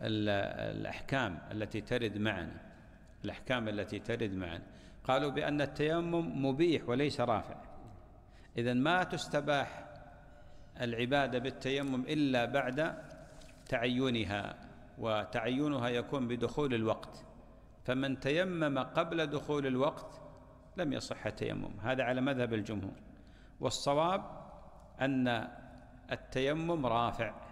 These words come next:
فإذا قلنا رافع صح التيمم في أي وقت، صح التيمم في أي وقت. ولهذا أي مسألة ترد عليك في هذه ال-، في هذا الترتيب ترجعها إلى هذه القاعدة التي هي محل خلاف بين العلماء،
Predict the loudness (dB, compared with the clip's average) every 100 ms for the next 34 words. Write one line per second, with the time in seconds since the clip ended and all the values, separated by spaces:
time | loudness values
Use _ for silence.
0 | -16 -18 -20 -16 -4 0 2 2 2 2
1 | 4 4 4 2 0 -2 -8 -16 -16 -16
2 | -10 -4 -4 -2 -4 -2 0 0 0 -2
3 | -2 -2 -2 0 0 0 -2 -6 -8 -8
4 | -14 -18 -20 -20 -20 -20 -20 -20 -20 -20
5 | -18 -4 -2 0 -2 0 2 4 2 0
6 | -2 0 2 4 2 0 -10 -16 -18 -20
7 | -20 -20 -8 -2 0 2 2 2 2 0
8 | 0 0 0 0 2 2 2 2 2 2
9 | 2 2 0 -2 0 2 2 2 2 0
10 | -6 -16 -18 -18 -6 0 0 0 0 0
11 | 0 0 2 0 -4 -14 -16 -4 0 4
12 | 4 4 0 0 2 2 2 2 2 -2
13 | 0 0 0 0 0 0 -2 -2 -2 -2
14 | -2 -2 -2 0 2 2 2 2 4 4
15 | 4 4 0 -6